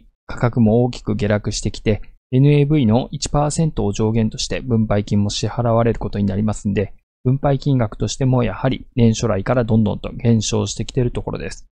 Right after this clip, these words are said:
増配率で見てみてもこんな感じでして、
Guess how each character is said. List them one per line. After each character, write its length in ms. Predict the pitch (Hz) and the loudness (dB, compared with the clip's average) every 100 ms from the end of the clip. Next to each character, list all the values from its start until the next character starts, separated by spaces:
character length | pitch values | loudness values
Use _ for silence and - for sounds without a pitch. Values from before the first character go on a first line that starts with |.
| - | 0
増 160 | 139 | 2
配 200 | 143 160 | 2 2
率 200 | 135 - | 2 0
で 80 | 117 | 0
見 80 | 113 | 2
て 120 | 120 | 2
み 60 | 101 | 0
て 60 | |
も 140 | 104 117 | 0 -2
こ 120 | - | 0
ん 80 | 107 | 0
な 100 | 107 | 0
感 200 | - 101 | 0 -2
じ 100 | 98 | 0
で 80 | 98 | -4
し 80 | - | -2
て、 180 | 120 | -4